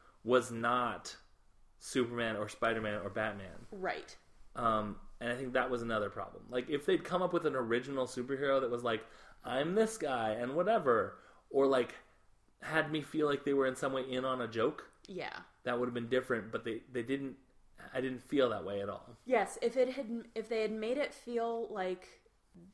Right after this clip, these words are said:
Speaker 2: like it was making fun of itself,
Speaker 1: Right.
Speaker 2: it would have worked.
Speaker 1: Yes.
Speaker 2: But instead it seemed to take itself too seriously, and
Speaker 1: Yes.
Speaker 2: so it didn't.
Speaker 1: It would be like, yeah, it, it would be like setting,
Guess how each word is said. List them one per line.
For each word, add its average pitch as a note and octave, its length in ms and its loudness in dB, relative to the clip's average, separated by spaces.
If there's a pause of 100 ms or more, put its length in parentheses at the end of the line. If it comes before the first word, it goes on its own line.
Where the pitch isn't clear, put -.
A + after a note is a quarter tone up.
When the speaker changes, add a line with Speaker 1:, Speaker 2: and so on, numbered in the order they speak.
(200)
Speaker 2:
like F#3 260 -2
it F#3+ 60 0
was F3+ 120 -4
making F3+ 320 -4
fun F3 240 -4
of C#3+ 80 -8
itself, - 500 -8
Speaker 1:
Right. A2+ 200 2 (600)
Speaker 2:
it G3 260 -2 (280)
would F3+ 180 0
have E3 180 -2
worked. - 340 -10
Speaker 1:
Yes. - 340 -2 (360)
Speaker 2:
But F3+ 220 0
instead F3+ 460 -4
it F#3 140 -4
seemed F3+ 240 -8
to F3 80 -16
take E3+ 220 -8
itself E3 380 -8
too - 160 -10
seriously, - 580 -8
and B2+ 80 0
Speaker 1:
Yes. A#2 200 -2
Speaker 2:
so D#3+ 120 -6
it - 120 -12
didn't. - 380 -14 (720)
Speaker 1:
It E3+ 140 12
would F3+ 140 8
be F#3+ 160 2
like, F3 360 2 (1120)
yeah, A2 140 -2 (220)
it, B2+ 200 2
it D3+ 100 8
would D#3 160 10
be E3+ 120 6
like D#3+ 180 6
setting, D3+ 560 4